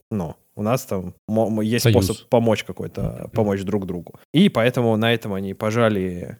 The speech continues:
Speaker 1: ручки. Персонажи игроков вернулись в Гостревик, и после этого, а, Аврисиос и Лукреций отправились получать, а, новые уровни.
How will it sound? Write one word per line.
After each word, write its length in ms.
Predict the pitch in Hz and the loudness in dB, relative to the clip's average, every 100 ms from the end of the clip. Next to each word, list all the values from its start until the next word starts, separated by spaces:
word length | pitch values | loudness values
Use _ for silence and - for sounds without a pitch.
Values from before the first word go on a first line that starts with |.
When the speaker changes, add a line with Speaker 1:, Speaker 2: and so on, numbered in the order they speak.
| _ | _
Speaker 1:
ручки. 500 | 135 233 - 156 127 - | 2 2 2 -2 -2 -2
Персонажи 400 | - - 117 107 | -6 -4 -4 -2
игроков 340 | 107 113 113 - | 0 0 0 -2
вернулись 420 | 117 113 101 - | 0 0 0 -2
в 300 | 92 107 92 | 2 4 4
Гостревик, 540 | 104 185 139 123 110 - - | 4 4 6 4 4 -2 2
и 120 | 147 | 2
после 240 | 110 123 | 4 2
этого, 480 | 127 110 104 95 90 _ - - | 4 6 6 2 -2 _ -14 -6
а, 140 | 110 | -2
Аврисиос 520 | - 123 147 123 101 | 0 2 2 2 2
и 60 | 120 | 2
Лукреций 460 | 110 123 135 - | 2 2 2 2
отправились 400 | 101 113 113 98 | 0 2 2 0
получать, 640 | - 101 101 110 101 - - | -2 -2 0 -2 -4 -6 -10
а, 400 | - 104 98 98 - | -6 -4 -4 -8 -2
новые 400 | 123 131 123 117 - | 0 4 4 2 2
уровни. 480 | 226 185 113 92 | 4 4 2 -6